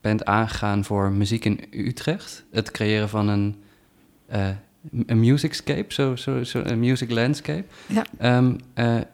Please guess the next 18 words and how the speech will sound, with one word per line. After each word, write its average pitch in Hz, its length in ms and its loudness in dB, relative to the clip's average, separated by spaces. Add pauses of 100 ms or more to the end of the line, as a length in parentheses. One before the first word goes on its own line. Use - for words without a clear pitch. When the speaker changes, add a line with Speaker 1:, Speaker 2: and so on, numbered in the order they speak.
(100)
Speaker 1:
ik - 120 -12
zou 139 180 4
het 139 80 2
wel 131 160 2
leuk 135 220 0
vinden 123 300 0
om, 117 340 2 (640)
om 117 160 4
je 117 140 2 (300)
daar, 120 400 4
om, 123 360 2
om 123 200 4
je 113 280 2 (400)
in, 120 340 2
in 117 180 4
dat 120 220 4
onderzoek, 113 680 4 (380)
eh, - 380 -2